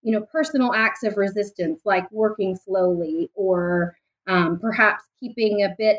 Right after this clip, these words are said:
of whatever you were harvesting for your own family, or, um, even something as simple as dancing in joy and not letting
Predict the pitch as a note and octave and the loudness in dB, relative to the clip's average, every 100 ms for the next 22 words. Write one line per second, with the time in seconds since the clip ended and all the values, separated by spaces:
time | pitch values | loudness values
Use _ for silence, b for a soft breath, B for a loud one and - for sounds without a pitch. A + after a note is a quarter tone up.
0 | G3+ G3 F#3+ F3 - _ - G#3+ G3+ G3+ | 0 0 2 0 -8 _ -4 0 2 0
1 | G3+ G3 G3 F#3+ F3+ F3 _ _ A3 G3 | -2 0 2 2 2 -4 _ _ 0 0
2 | G3+ - G3 F#3+ F#3 - _ G#3+ G3+ F#3 | 0 -4 0 2 2 0 _ 0 2 2
3 | G3+ G3 G3+ G3 F#3 E3 D#3 E3+ G#3 G#3 | 0 -2 -2 0 2 2 0 -2 -2 0
4 | F#3+ F#3 F3+ _ _ _ G3+ A3 D4 D#4 | 2 0 -4 _ _ _ -4 -2 0 0
5 | D#4 D#4 C#4+ C4+ A3+ A3 - C#4 C#4 A3+ | 2 2 0 0 0 -2 0 0 0 0
6 | G#3 G#3 G#3 G3 F#3+ F#3 F#3 _ F#3 G#3 | 0 0 0 2 2 0 -2 _ -14 -4
7 | A3+ C#4+ C#4+ D#4+ D4 B3+ G#3+ F#3+ F3+ A3 | 0 0 0 0 0 0 -2 -2 -2 0
8 | C4 - - - G#3+ G#3+ A3 A#3 A#3 G#3+ | 2 0 -4 -10 -2 2 4 2 0 2
9 | A3 G#3+ G3+ G3 | 2 2 0 -2